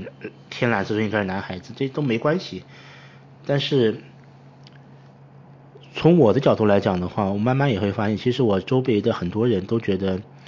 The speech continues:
男性都觉得生个女儿是很可-，是很幸福的事情。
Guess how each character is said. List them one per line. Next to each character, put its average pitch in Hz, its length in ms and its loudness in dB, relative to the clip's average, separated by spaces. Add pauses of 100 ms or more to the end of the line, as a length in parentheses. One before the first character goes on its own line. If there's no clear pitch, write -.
(480)
男 101 180 2
性 151 160 -2
都 135 120 4
觉 113 120 0
得 104 140 2
生 135 220 0
个 135 60 4
女 104 120 2
儿 87 160 -2
是 113 140 -2
很 90 100 -2
可-， - 640 -10
是 - 180 -2
很 87 320 -2
幸 127 240 2
福 98 160 -6
的 90 100 2
事 98 160 -8
情。 - 180 -14